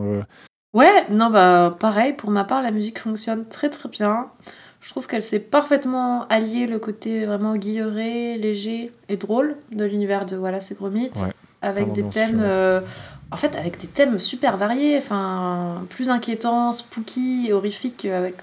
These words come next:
Speaker 2: plutôt le, le genre de l'horreur. Comme disait Ista, un truc plus aventureux, et cetera, avec, euh, certaines scènes de voiture, de course-poursuite. Enfin, je trouve qu'ils ont super bien géré et ils ont super bien, euh, retranscrit, genre, euh,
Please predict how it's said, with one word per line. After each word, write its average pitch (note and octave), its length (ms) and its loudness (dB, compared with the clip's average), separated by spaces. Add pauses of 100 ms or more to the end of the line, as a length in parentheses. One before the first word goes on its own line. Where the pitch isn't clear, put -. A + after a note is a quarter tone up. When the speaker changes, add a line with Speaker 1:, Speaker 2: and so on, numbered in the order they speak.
(180)
Speaker 2:
plutôt - 380 -4
le, G3 120 -2 (280)
le F#3+ 80 -6
genre G3 220 -4
de F#3 180 -4
l'horreur. B3 500 2 (400)
Comme A3 140 0
disait G#3+ 240 0
Ista, A#3 340 4
un A3+ 40 0
truc G#3+ 260 -6
plus - 300 -8 (100)
aventureux, G3+ 720 -2
et G#3 120 2
cetera, G#3 680 -2
avec, F#3 320 -6
euh, F3+ 360 -4
certaines F3+ 340 -8
scènes G3 280 -4
de F3+ 160 -2
voiture, F#3 400 -4
de G3+ 80 -4
course-poursuite. - 720 -10
Enfin, F#3+ 280 -2 (500)
je - 60 -18
trouve E4 180 -4
qu'ils F3+ 220 -4
ont F#3+ 60 -4
super C4+ 480 0
bien A#3 160 2
géré A3+ 500 4
et G3+ 60 6
ils F#3+ 100 2
ont F#3+ 120 -4
super - 520 -2
bien, A#3+ 420 2
euh, G3 60 2
retranscrit, B3 840 -2
genre, G3+ 240 -2
euh, F#3 320 -2